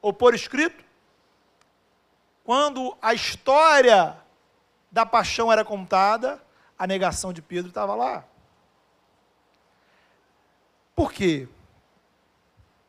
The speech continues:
Porque a história do Evangelho não é simplesmente uma reportagem sobre um herói do passado.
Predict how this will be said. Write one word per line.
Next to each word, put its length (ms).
Porque 180
a 40
história 540
do 80
Evangelho 680
não 120
é 140
simplesmente 1200
uma 160
reportagem 1120
sobre 380
um 100
herói 340
do 80
passado. 680